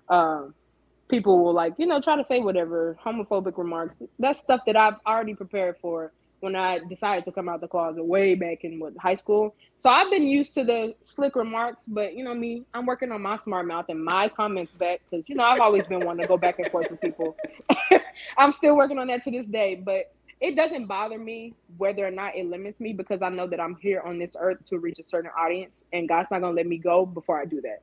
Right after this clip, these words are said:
So I'm not, it's never, it's never bothered me. I just love going back and forth with people, so I do that. But, you know, it's never, I've never noticed to my face that someone's chosen not to,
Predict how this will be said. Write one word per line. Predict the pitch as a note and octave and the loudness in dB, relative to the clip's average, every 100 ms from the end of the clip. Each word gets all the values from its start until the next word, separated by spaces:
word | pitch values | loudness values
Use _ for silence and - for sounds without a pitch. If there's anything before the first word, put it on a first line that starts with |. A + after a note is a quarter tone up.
| - | -4
So | D#3+ | -2
I'm | E3 G3 | 0 2
not, | F#3+ E3+ - _ _ _ | 2 2 -4 _ _ _
it's | G#3 B3+ B3 C4 | 6 8 6 4
never, | C4+ B3+ A3+ G#3 A3 | 0 2 2 0 -8
it's | - | -4
never | B3+ G#3+ F#3 | -2 0 0
bothered | E3 E3 E3 | -4 -6 -8
me. | E3 | -6
I | A3 | -6
just | G#3 | -4
love | G3 F3 | -4 -4
going | F3+ E3 | -6 -8
back | E3 E3+ | -8 -8
and | - | -8
forth | E3+ E3+ | -8 -6
with | |
people, | F3+ D#3+ E3+ | -6 -4 -6
so | - D#3+ | -6 -6
I | D#3+ | -6
do | E3 F#3 | -6 -4
that. | F3 D#3+ - F3 | -2 -2 -4 -4
But, | F3 D#3+ _ _ _ - | -2 -4 _ _ _ 0
you | G#4+ | 4
know, | F4+ D#4+ | 6 6
it's | E4+ | 4
never, | F4+ F#4 F4 E4 - _ _ - | 2 0 0 -4 -8 _ _ -2
I've | C4+ E4+ | 0 2
never | D#4+ B3+ | 0 -2
noticed | G3 F#3+ G#3+ G#3 G#3 | -2 2 2 2 -2
to | G#3+ | -8
my | F3+ E3+ | -8 -6
face | F#3+ F#3+ G3 | -4 -4 -6
that | F3+ | -10
someone's | F#3+ E3+ E3 | -10 -12 -12
chosen | - G3+ F#3+ E3+ | -6 -4 -2 -6
not | E3 F3 - | -8 -8 -6
to, | F3+ | -4